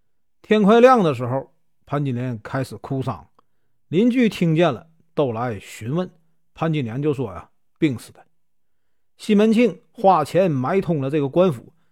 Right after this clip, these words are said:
派来验尸的小吏何九，让他谎称啊，武大郎是病死的。何九呢，知道武大郎是被毒死的，却不敢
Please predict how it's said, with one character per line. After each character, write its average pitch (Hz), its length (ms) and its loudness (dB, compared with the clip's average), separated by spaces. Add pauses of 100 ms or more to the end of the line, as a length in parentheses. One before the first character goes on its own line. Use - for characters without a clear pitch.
(120)
派 170 200 0
来 151 400 -4
验 190 300 2
尸 135 280 -6
的 120 140 -4
小 - 380 -12
吏 185 240 0 (300)
何 - 280 -2
九， 165 140 -2 (600)
让 165 140 -2
他 147 120 -2
谎 147 300 -4
称 139 180 -4
啊， 92 120 -20 (120)
武 107 140 -10
大 160 120 2
郎 147 200 -2
是 165 240 -8 (180)
病 151 220 -2
死 - 140 -18
的。 - 80 -20 (640)
何 226 260 6
九 156 220 0
呢， 180 240 -2 (140)
知 160 180 -4
道 202 160 6
武 131 120 -4
大 170 140 4
郎 147 220 0
是 170 160 -6
被 160 120 2
毒 160 340 -2
死 - 160 -10
的， - 140 -20 (500)
却 233 200 6
不 220 140 -2
敢 143 280 -6